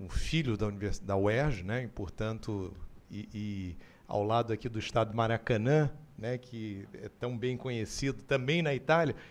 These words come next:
Infelizmente, a Itália não participou das duas últimas Copas do Mundo, enfim, né, esse é um problema, enfim,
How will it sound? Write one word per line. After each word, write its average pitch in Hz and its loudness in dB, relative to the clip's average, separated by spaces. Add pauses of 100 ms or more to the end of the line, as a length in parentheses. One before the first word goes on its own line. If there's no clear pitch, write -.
Infelizmente, 147 0
a 139 6
Itália 135 4
não 135 -2
participou 127 4
das 117 0
duas 120 2
últimas 127 0
Copas 117 4
do 135 2
Mundo, 139 0
enfim, 101 -6
né, 113 -4
esse 117 -6
é 135 0
um 127 -8
problema, 113 2
enfim, - -16